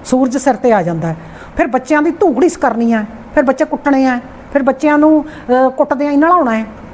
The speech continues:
ਕੁੱਟਦਿਆਂ ਹੀ ਉਹਨਾਂ ਦਾ ਸਿਰ ਵਾਹੁਣਾ ਹੈ, ਦਵਾਂ ਦਮ ਟਿਫਨ ਭੰਨਣੇ ਆ ਉਹਨਾਂ ਦੇ, ਫਿਰ ਉਹਨਾਂ ਦੀ ਰੋਟੀ ਤਿਆਰ ਕਰਨੀ ਹੈ,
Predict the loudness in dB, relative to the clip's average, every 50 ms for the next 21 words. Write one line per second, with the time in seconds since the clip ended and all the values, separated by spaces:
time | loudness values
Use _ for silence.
0 | -4 -2 -2 0 0 2 2 4 4 4 4 4 2 2 2 2 0 2 2 2
1 | 2 2 2 2 0 -2 -6 -14 -18 -12 -2 -2 0 0 0 -2 0 0 -2 -2
2 | 0 0 -2 0 0 -2 -2 -2 -2 -2 -2 0 0 0 0 0 0 2 2 2
3 | 2 2 0 0 -4 -10 -18 -8 -2 0 2 2 2 2 2 0 2 2 2 2
4 | 2 2 2 2 2 2 2 0 0 0 0 0 0 0 -2 -2